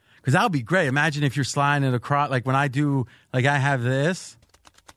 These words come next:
Like, Fez picks it up, and in the mic, he's,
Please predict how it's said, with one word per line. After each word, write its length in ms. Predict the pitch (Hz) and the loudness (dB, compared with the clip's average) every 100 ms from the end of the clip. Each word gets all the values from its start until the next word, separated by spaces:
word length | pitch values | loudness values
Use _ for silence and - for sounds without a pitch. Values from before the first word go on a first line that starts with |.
| _ - - - - - - - - - - | _ -20 -20 -20 -20 -20 -20 -18 -18 -18 -4
Like, 140 | 135 131 | 0 0
Fez 360 | - 160 165 147 | 2 2 2 -2
picks 280 | 165 160 | -2 -2
it 80 | 156 | 0
up, 240 | 151 160 151 | 2 2 0
and 160 | 135 | -2
in 220 | 143 143 | 0 2
the 80 | 143 | 2
mic, 360 | 131 135 143 143 | 2 2 0 -2
he's, 320 | 135 110 - | -6 -6 -8